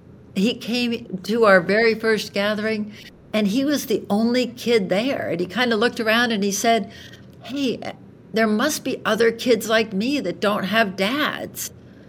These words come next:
You know, dads that were in the military." He said, "Where are they?" Well, this weekend, Garrett was a legacy mentor. He's now in his thirties. He actually works for the V A,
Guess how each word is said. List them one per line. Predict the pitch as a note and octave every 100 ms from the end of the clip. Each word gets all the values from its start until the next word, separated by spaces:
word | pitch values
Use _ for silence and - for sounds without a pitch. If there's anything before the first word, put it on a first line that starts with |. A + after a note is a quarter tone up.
| - -
You | A3+
know, | A#3 A3
dads | G3+ A3 B3 B3
that | A#3+ G#3
were | A3
in | A3+ A#3+
the | A3+
military." | G#3+ C4 E4 - A3 D#3+ B2 F#2
He | E3
said, | - G#3+
"Where | G3 B3+ -
are | A3+ D4 D4+
they?" | G3 C#3+ C#3+ - - - - - - - -
Well, | F#3+ G3+ G3 F#3 - - -
this | - B3 -
weekend, | A#3 B3 G#3+ E3+ D#3 E3 - - - - - F3
Garrett | E3 G#3+ A#3+ A#3
was | G3 F3
a | G3
legacy | F3+ G3+ G3+ A3+
mentor. | G#3 G#3 G3+ F#3 D#3+ E3+ G3+ G#3+ -
He's | E3+ F3
now | F#3 A#3+
in | A#3+
his | A3 A3
thirties. | - G#3+ A3 F#3+ F#3 A3 G#3+
He | G#3
actually | F#3+ G3 - G#3+
works | D3 E3+ C4+ - -
for | A#3
the | F#3
V | E3+ E3
A, | C#3 C#3+ D#3 A3